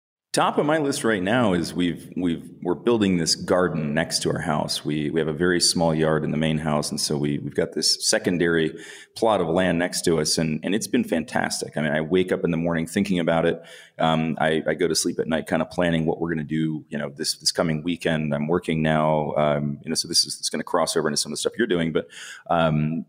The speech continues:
I'm, I'm building our chicken coop now 'cause we're gonna start, well, we actually already have the chickens. They're just running loose in the yard right now. Um, so building a chicken coop, you know, I'm,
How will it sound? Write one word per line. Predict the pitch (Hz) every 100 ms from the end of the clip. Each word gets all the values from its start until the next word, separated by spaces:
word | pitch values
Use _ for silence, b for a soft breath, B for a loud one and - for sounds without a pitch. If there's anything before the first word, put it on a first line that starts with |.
| -
I'm, | 82 80 78
I'm | 80 82
building | 98 95 90
our | 90
chicken | - 104 82
coop | - 87 -
now | 82 78 82
'cause | 80 -
we're |
gonna | 80 78
start, | - 80 76
well, | 78
we | 80 90
actually | - 82
already | 76
have | 78 71
the |
chickens. | - 78 73 -
They're | 76
just | 76
running | 73 78 76
loose | 76 73
in | 76
the | 76
yard | 78
right | 71
now. | 73 73 - b b b b
Um, | 87 85
so | -
building | 131 147 127
a |
chicken | 117 165 147
coop, | - 151 147
you | 131
know, |
I'm, | 113